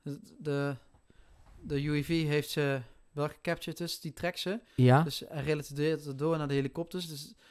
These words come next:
Speaker 1: die vliegen heel laag tussen de bergen. Dus die, die, die hebben alleen een coördinaat.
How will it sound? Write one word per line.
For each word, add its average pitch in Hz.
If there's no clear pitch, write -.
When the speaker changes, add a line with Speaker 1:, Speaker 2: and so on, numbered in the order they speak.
Speaker 1:
die 147
vliegen 143
heel 139
laag 151
tussen 131
de 123
bergen. 147
Dus 139
die, 160
die, 156
die 156
hebben 151
alleen 156
een 143
coördinaat. 139